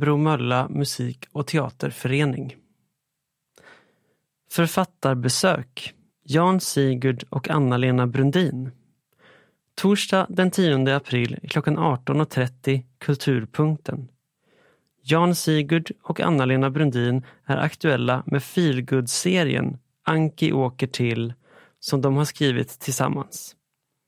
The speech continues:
Men också en ny bok om Fritiof Nilsson Piraten samt barnboken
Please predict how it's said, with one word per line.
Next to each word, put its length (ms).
Men 120
också 340
en 160
ny 180
bok 380
om 120
Fritiof 440
Nilsson 460
Piraten 680
samt 420
barnboken 760